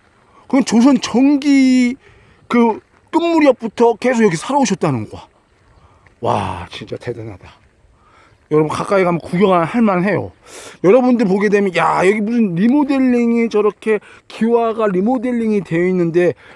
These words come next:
무슨 삼백육십 년이냐?" 하겠지만 아니, 실제 그렇지 않아요. 저도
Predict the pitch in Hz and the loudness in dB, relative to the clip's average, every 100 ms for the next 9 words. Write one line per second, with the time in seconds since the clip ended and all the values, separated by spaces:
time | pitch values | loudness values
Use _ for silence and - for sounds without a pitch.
0 | - 185 208 214 - 302 269 190 - 214 | -10 -4 -2 -4 -4 0 2 2 -2 -2
1 | 220 196 196 190 185 190 _ - 180 185 | 0 0 0 0 -2 -4 _ -6 -6 -4
2 | 180 147 139 147 247 233 165 147 151 120 | -6 -6 -6 -6 -6 -6 -4 -4 -4 -6
3 | 110 170 202 | -4 -2 0